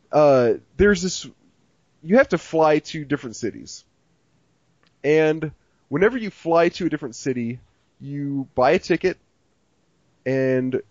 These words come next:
uh, you go to the airport, you buy a ticket, and you get on the airplane. And then your guy sits on the airplane for, like, five or six minutes, and you can walk around and do stuff, and there are some things that you, like, have to get while you're on the airplane.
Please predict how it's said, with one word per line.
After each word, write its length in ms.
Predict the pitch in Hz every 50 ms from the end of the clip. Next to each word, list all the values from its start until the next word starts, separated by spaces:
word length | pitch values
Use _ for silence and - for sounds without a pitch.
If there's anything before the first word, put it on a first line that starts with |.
| _ _ _ _ -
uh, 280 | - 117 110 101 98 98
you 80 | 110 139
go 80 | 175 226
to 60 | 269
the 80 | 269
airport, 340 | 202 156 147 - 151 139 104
you 80 | 120 113
buy 180 | - 139 156
a 40 | 170
ticket, 320 | 160 - 147 127 135 120 90
and 100 | 120 113
you 60 | 107
get 140 | 110 123 123
on 120 | 120 117
the 60 | 113 78
airplane. 500 | 101 101 98 - 95 82 67 60 - 107 _ _ _ _ _ _ _ _ _ _ _ _ _ _ _ _ _ _ _ _ _ -
And 100 | 151 160
then 100 | 202 254
your 100 | 262 233
guy 220 | 190 202 190 190 196
sits 240 | - - 180 - 226
on 120 | 196 185
the 100 | 170 156
airplane 420 | 147 147 - - 170 147 147 147
for, 180 | 151 - 160 151
like, 360 | 147 147 143 139 139 - _ _ _ _ _ _ _ _ _ _ _ _
five 360 | _ - 202 202 233 254 285
or 80 | 277
six 340 | 214 - - 202 208 - -
minutes, 520 | 143 117 107 117 104 - - - - - _ _ _ _ _ _ -
and 80 | - 165
you 100 | 220 233
can 160 | - 208 180
walk 260 | 170 165 175 180 -
around 240 | 170 170 170 170 160
and 100 | 139 127
do 160 | 135 151 165
stuff, 640 | 160 - - - 123 113 110 113 - - - _ _ _ _ _ _ _ _ _ _ _ _ _ -
and 140 | - 147 151
there 220 | 160 180 180 175
are 60 | 175 170
some 200 | - - 175 160
things 260 | - 170 180 185 165
that 140 | 170 - -
you, 100 | 156 151
like, 180 | 143 127 -
have 280 | - - 165 - - -
to 120 | - 147 123
get 300 | 113 - 143 156 135 -
while 220 | 123 123 131 147
you're 200 | 147 123 110 110
on 100 | 127 147
the 140 | 135 117 107
airplane. 520 | 117 143 - - 208 196 196 214 214 208